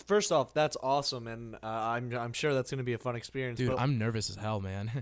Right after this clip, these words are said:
Speaker 2: <laughs> I
Speaker 1: Dude,
Speaker 2: mean, right,
Speaker 1: I
Speaker 2: not,
Speaker 1: thi-
Speaker 2: not now, but, like, thinking about it, I'm like, "Wow, this is actually gonna happen," and I can only imagine how I'm gonna feel once it gets closer to that time. Like, it's gonna be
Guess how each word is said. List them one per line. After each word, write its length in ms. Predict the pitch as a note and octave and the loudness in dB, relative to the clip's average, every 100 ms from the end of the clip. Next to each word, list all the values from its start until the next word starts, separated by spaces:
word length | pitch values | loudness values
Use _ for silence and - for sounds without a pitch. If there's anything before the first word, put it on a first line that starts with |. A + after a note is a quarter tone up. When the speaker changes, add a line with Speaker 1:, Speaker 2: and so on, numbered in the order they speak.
| - | -10
Speaker 2:
<laughs> 120 | - | -6
I 40 | - | 4
Speaker 1:
Dude, 40 | F#3+ | 4
Speaker 2:
mean, 100 | D#3+ | 6
right, 100 | F3 | 6
Speaker 1:
I 20 | |
Speaker 2:
not, 120 | G3+ | 6
Speaker 1:
thi- 40 | F#3+ | 6
Speaker 2:
not 160 | A#3 D3 | 4 4
now, 320 | B2 B2+ D#3 | 0 2 2
but, 120 | C#3+ | 2
like, 280 | C3+ B2+ - | 0 -2 -2
thinking 280 | C3 C3+ E3 | -4 -2 -4
about 280 | D3+ E3 | 0 0
it, 20 | E3+ | 0
I'm 80 | |
like, 160 | C3+ A2+ | -2 -4
"Wow, 380 | G2+ G2 G2+ F#2+ | -6 -6 -4 -4
this 160 | G2+ | -4
is 100 | C3 B2 | -4 -4
actually 240 | A2+ - | -8 -4
gonna 100 | A#2+ G#2+ | -4 -4
happen," 300 | A2 G#2+ G#2+ | -4 -6 -6
and 140 | G#2+ | -6
I 80 | A2+ | -6
can 160 | D3+ D3 | -6 -6
only 320 | C3 C3+ C3+ | -6 -4 -2
imagine 580 | A2+ G#2 G2+ A2 B2+ C3 - - _ | -4 -4 -6 -2 -2 -4 -12 -20 _
how 320 | - B2 B2 | -6 0 2
I'm 100 | A#2+ | 0
gonna 220 | A#2+ A#2 | 0 -2
feel 520 | G2+ - A#2 G#2+ F#2+ G2 _ - - | -2 -4 -2 0 -2 -8 _ -20 -8
once 280 | A2+ A#2 - | -2 -2 -2
it 100 | A2 | -4
gets 180 | G#2 - | -6 -8
closer 380 | - G#2+ G#2+ G2+ | -8 -6 -4 -6
to 140 | - | -6
that 200 | G2 F#2 | -8 -8
time. 260 | - G#2 G2 | -8 -8 -6
Like, 100 | F#2+ | -6
it's 100 | G#2+ | -8
gonna 140 | - A#2 | -4 -4
be 240 | G#2+ G2+ | -4 -8